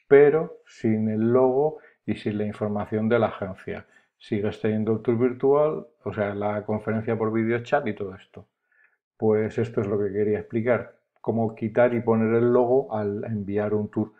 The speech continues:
Según, si, entonces nosotros siempre lo hacemos con el logo y al enviárselo a un agente, pues decidimos si queremos que lleve o no el logo.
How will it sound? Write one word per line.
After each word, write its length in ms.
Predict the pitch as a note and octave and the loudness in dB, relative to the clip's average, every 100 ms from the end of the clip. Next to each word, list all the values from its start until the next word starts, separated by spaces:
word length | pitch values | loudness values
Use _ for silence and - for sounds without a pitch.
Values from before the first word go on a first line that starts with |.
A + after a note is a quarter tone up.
| _ _ _ _ | _ _ _ _
Según, 640 | - G#2+ G2+ A#2+ A2+ A2 | -4 -2 0 0 -2 -6
si, 160 | - C#3+ | -2 0
entonces 680 | - A#2 A#2 A#2 A#2 - - | 0 -4 -4 -4 -4 -8 -8
nosotros 560 | A2 A#2+ A2 G#2+ - _ - _ | -4 -4 -2 -4 -6 _ -20 _
siempre 420 | - B2 A2 A2+ | -2 2 4 4
lo 100 | A2 | 4
hacemos 440 | A2+ C#3 B2 G#2 - | 6 4 4 -2 -2
con 240 | A2+ G#2 | -4 -2
el 140 | G#2 | 0
logo 420 | A#2+ C3+ C3 D#3+ _ - _ _ | 6 6 6 -4 _ -20 _ _
y 200 | A#2+ A#2 | -4 -2
al 160 | A2+ G#2+ | -4 -4
enviárselo 800 | G#2 G#2 G#2+ A#2+ A#2 A#2 G2+ G2 | -4 -2 0 -2 0 -2 -2 -6
a 160 | - G2+ | -8 -2
un 540 | A2 A2+ A2+ A#2 A#2 | 2 4 4 4 2
agente, 680 | A#2+ A#2+ C#3 C3+ C3 D3 D3+ - - _ | 2 2 2 2 0 -2 -2 -14 -20 _
pues 200 | - G#2 | 0 2
decidimos 680 | F#2+ G#2 A2 G#2 A2+ A#2+ B2 | 2 0 0 2 2 2 -2
si 120 | - | -6
queremos 400 | A2 A2+ A#2 B2+ | -4 -2 -2 -4
que 140 | - A2+ | -2 0
lleve 280 | A2+ B2+ A2 | 4 4 2
o 100 | G2+ | 0
no 160 | G#2 | -8
el 80 | F#2+ | -8
logo. 380 | F#2 F2+ - | -10 -10 -14